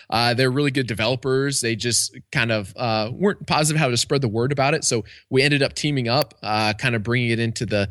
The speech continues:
the Jungle Scout suite of tools. Um, we were able to help them with some things. And,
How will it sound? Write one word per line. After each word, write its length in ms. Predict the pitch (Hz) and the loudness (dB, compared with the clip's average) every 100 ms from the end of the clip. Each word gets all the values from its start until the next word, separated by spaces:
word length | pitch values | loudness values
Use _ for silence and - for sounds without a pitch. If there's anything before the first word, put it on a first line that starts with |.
| - - - | -6 -20 -6
the 80 | |
Jungle 320 | 110 123 120 117 | 0 2 2 2
Scout 580 | - 120 117 110 98 | 0 0 0 0 -2
suite 320 | - - 127 117 | -4 2 2 2
of 120 | 95 | 0
tools. 500 | - 113 127 131 - - - - | 2 4 4 4 0 -4 -20 -4
Um, 680 | 104 104 101 98 98 98 131 - | 0 2 2 2 0 -2 -6 0
we 100 | 139 | 4
were 80 | 135 | 4
able 160 | 123 | 4
to 80 | 117 | 2
help 160 | 135 139 | 2 0
them 180 | 135 | -4
with 100 | 127 | -4
some 180 | - 131 | -4 -4
things. 480 | 131 123 131 151 143 | -2 0 2 0 -2
And, 220 | 101 95 | -2 -6